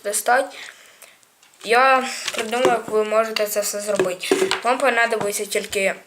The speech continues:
бутилка обрізана з колу, так, обрізаний верх. Ну, це вже як ви хочете.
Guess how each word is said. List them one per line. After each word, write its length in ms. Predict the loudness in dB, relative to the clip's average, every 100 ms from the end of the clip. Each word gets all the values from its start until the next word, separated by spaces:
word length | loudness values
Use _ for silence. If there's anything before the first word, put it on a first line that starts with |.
| -20 -18
бутилка 600 | -6 -4 4 4 6 6
обрізана 380 | 6 4 0 -2
з 60 | -2
колу, 240 | 0 2
так, 480 | 2 0 -4 -10 -20 _ _
обрізаний 580 | -6 -4 -4 -4 -4 -4
верх. 400 | 2 4 4 0 -16 -20 -20 -4
Ну, 220 | 0 0 0
це 120 | -8
вже 200 | -8 -10 -14 -18 _ -16
як 100 | -14 -14
ви 60 | -6
хочете. 340 | -4 -2 -4